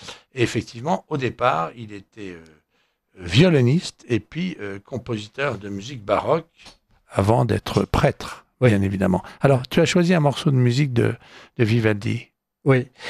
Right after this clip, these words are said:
Speaker 2: Euh,
Speaker 1: Parce que tu travailles avec,
Speaker 2: je
Speaker 1: euh,
Speaker 2: travaille, oui, je travaille, euh, à, à, à, accompagné de musique classique.
Speaker 1: Classique.
Speaker 2: Oui, oui, oui, j'écoute beaucoup de musique. Euh, enfin, euh, nous, nous sommes trois à l'atelier et on apprécie de travailler en musique.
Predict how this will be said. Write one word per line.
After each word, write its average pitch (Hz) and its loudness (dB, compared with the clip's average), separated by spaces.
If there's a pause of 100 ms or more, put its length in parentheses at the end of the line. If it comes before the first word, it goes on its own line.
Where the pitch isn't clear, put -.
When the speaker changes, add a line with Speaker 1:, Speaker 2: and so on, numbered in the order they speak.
(220)
Speaker 2:
Euh, 139 4 (140)
Speaker 1:
Parce 135 2
que 147 2
tu 143 0
travailles 156 2 (140)
avec, 110 2
Speaker 2:
je 170 4
Speaker 1:
euh, 107 4
Speaker 2:
travaille, 185 4 (100)
oui, 180 4
je 165 2
travaille, 160 2
euh, 131 2
à, 135 -4 (200)
à, 131 2
à, 127 0
accompagné 147 2
de 143 0
musique 131 2
classique. 120 0
Speaker 1:
Classique. 123 -4
Speaker 2:
Oui, 127 4
oui, 123 4
oui, 127 4
j'écoute 123 -6
beaucoup 135 -6
de 131 0
musique. 131 2
Euh, 117 2 (200)
enfin, 123 2 (320)
euh, 135 2
nous, 143 6
nous 156 4
sommes 147 2
trois 165 2
à 135 4
l'atelier 127 2 (300)
et 139 4
on 151 4
apprécie 165 2
de 160 4
travailler 143 2
en 135 4
musique. 117 -4